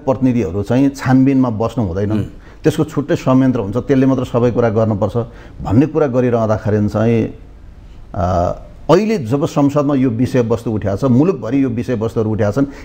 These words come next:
Speaker 1: यस्ता प्रश्नहरू खडा भएका छन्, फेरि हामी दोहोऱ्याएर भनौँ, सय सय किलो सुन चाहिँ तपाईँ एयरपोर्टबाट छिर्छ, त्यहाँ त थियो नि त, पुलिस थियो, प्रशासन थियो, अरू धेरै चिजहरू थिए,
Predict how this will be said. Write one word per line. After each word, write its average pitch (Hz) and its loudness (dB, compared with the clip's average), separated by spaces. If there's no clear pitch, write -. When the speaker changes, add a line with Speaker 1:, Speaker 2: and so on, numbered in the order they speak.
Speaker 1:
यस्ता - 0
प्रश्नहरू 165 0
खडा 123 0
भएका 98 -2
छन्, 135 -4
फेरि 208 4
हामी 143 2
दोहोऱ्याएर 135 4
भनौँ, 117 -4
सय 180 0
सय 190 2
किलो 160 0
सुन 147 0
चाहिँ 151 0
तपाईँ 131 2
एयरपोर्टबाट 120 0
छिर्छ, 113 -2
त्यहाँ 208 2
त 208 0
थियो 180 2
नि 143 0
त, 98 -4
पुलिस 135 -2
थियो, 127 0
प्रशासन 123 0
थियो, 127 0
अरू 160 2
धेरै 127 2
चिजहरू 123 0
थिए, 131 -2